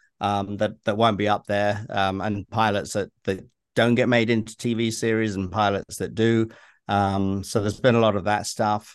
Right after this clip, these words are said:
Um, uh, yeah, a lot of commercials, some things I've,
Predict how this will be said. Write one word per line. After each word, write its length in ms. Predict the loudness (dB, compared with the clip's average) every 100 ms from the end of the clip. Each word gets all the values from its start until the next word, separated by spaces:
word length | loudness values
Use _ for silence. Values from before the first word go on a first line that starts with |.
| -8
Um, 540 | -4 -2 -2 -4 -6 _ -20 _ _ _
uh, 60 | -2
yeah, 260 | 2 4 4
a 0 |
lot 260 | 6 4
of 100 | 4
commercials, 800 | 2 4 4 2 -2 -2 -6 -8
some 220 | -2 -2
things 280 | 2 2 4
I've, 140 | 0